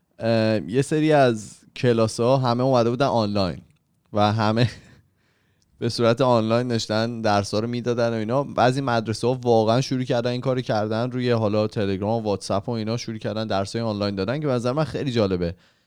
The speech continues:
یکی از همکارای من یه فیلمی به من نشون داد که توی خونه‌شون مثلاً سه تا بچه‌ن، هر کدوم یه مدرسه دارن می‌رن، هر کدوم توی اتاق نشسته بودن و داشتن مثلاً درس‌های مختلف رو می‌دیدن و سر کلاس بودن واقعاً تو خونه خودشونو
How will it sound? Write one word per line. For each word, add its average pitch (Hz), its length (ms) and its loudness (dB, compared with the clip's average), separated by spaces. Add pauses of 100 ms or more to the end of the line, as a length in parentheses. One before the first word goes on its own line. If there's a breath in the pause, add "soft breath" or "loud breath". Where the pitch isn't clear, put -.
(160 soft breath)
یکی 131 140 -2
از 147 120 0
همکارای 120 400 2
من 135 220 0
یه 131 280 2
فیلمی 135 300 -4
به 131 100 2
من 107 180 2
نشون 101 280 -6
داد 98 300 0
که 95 220 -2
توی 110 260 -4
خونه‌شون 113 640 -6
مثلاً 95 540 -4 (240)
سه - 220 -4
تا 117 120 -4
بچه‌ن، 107 580 -4
هر 113 160 -8
کدوم 110 280 -6
یه 110 100 -6
مدرسه 139 380 -6
دارن 151 340 0
می‌رن، 143 340 0 (380 soft breath)
هر 143 180 -4
کدوم 151 260 -8
توی 151 160 -10
اتاق 143 360 -4
نشسته 123 360 -6
بودن 139 200 -4
و 127 180 -2
داشتن 127 220 -4
مثلاً 123 340 -6
درس‌های 117 380 -4
مختلف 120 440 -4
رو 131 80 -8
می‌دیدن 135 400 -4
و 139 40 -4
سر 127 240 -2
کلاس 123 420 0
بودن 143 200 -4
واقعاً 139 360 -4
تو 139 140 -10
خونه 135 220 -8
خودشونو 143 520 -6